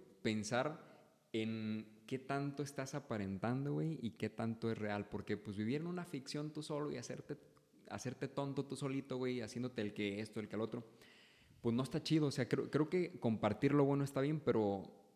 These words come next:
pues, siempre y cuando sea real, güey. Porque luego, eh, yo el, yo lo he dicho en otros videos, güey. Por ejemplo, mm,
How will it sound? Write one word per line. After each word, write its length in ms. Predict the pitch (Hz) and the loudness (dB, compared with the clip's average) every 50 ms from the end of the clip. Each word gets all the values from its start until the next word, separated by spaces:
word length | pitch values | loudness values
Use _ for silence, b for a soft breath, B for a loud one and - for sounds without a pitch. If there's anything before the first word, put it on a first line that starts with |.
| _ _ _ _ _ _ _ _ _ | _ _ _ _ _ _ _ _ _
pues, 160 | - 98 - | -4 -2 0
siempre 320 | - 113 120 123 135 131 | 0 0 0 0 -2 -4
y 20 | 127 | -4
cuando 320 | - 127 127 131 120 131 | -2 -4 -4 -2 -4 -4
sea 160 | 127 - 120 | -4 -6 -6
real, 360 | 120 123 120 - - - 104 - | -6 -6 -8 -10 -10 -12 -12 -12
güey. 160 | - - - - | -12 -14 -14 -12
Porque 240 | - - - - | -14 -12 -8 -4
luego, 400 | 101 98 104 110 117 120 120 B B B B B B B B B B B B B B B _ _ _ - | -2 0 2 2 2 0 -2 B B B B B B B B B B B B B B B _ _ _ -4
eh, 960 | - 120 120 120 117 117 120 117 117 113 113 113 113 110 110 110 110 113 113 - - - - - - - _ _ _ _ _ _ _ _ _ _ _ _ _ - _ | 0 4 6 6 6 6 6 6 6 6 6 6 4 4 2 2 0 -2 -4 -8 -14 -20 -20 -20 -20 -20 _ _ _ _ _ _ _ _ _ _ _ _ _ -18 _
yo 480 | - 131 110 123 123 127 131 131 131 131 | -2 4 8 10 10 12 12 10 10 10
el, 280 | 135 131 131 120 127 | 10 8 6 4 4
yo 140 | 117 120 120 | 6 8 10
lo 120 | 127 131 131 | 10 10 8
he 20 | |
dicho 480 | 127 131 131 - - 135 127 123 123 117 | 8 6 4 4 4 6 8 8 8 8
en 160 | 113 107 107 | 6 6 4
otros 300 | 110 110 - 127 127 113 | 4 2 2 0 0 0
videos, 340 | 107 101 95 107 113 113 110 | 0 2 4 4 4 4 4
güey. 380 | 110 107 104 101 104 101 - - - - - - _ _ _ _ _ _ _ _ _ _ _ _ _ - - - | 4 4 4 4 2 0 -2 -6 -14 -20 -20 -20 _ _ _ _ _ _ _ _ _ _ _ _ _ -20 -2 4
Por 180 | 113 113 107 | 6 6 6
ejemplo, 880 | 107 104 - 127 120 120 120 - 135 131 127 123 120 117 110 110 107 104 | 6 4 4 4 2 4 4 4 6 8 8 8 8 8 8 8 6 6
mm, 420 | 104 104 101 101 104 101 101 101 | 4 4 4 2 2 2 0 0